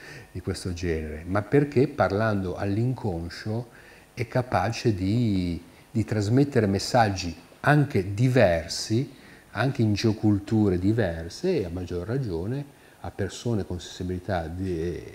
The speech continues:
diverse nella stessa geo-, geocultura. Ecco, io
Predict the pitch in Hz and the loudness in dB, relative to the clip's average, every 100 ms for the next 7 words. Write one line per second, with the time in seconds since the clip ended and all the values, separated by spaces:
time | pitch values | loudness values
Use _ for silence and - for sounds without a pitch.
0 | - 110 123 107 82 87 - 110 113 - | -10 -2 0 0 -4 -8 -6 -6 -6 -12
1 | - - 101 95 - - 82 - 87 82 | -20 -8 -4 -4 -4 -6 -6 -6 -8 -4
2 | 80 80 76 67 65 65 67 - - _ | -4 -4 -6 -8 -10 -12 -14 -18 -20 _
3 | _ _ - 98 95 90 - 85 - - | _ _ -12 -8 -4 -6 -6 -10 -10 -14
4 | 78 - _ _ _ _ _ - _ - | -14 -18 _ _ _ _ _ -20 _ -4
5 | 139 127 135 | -2 6 8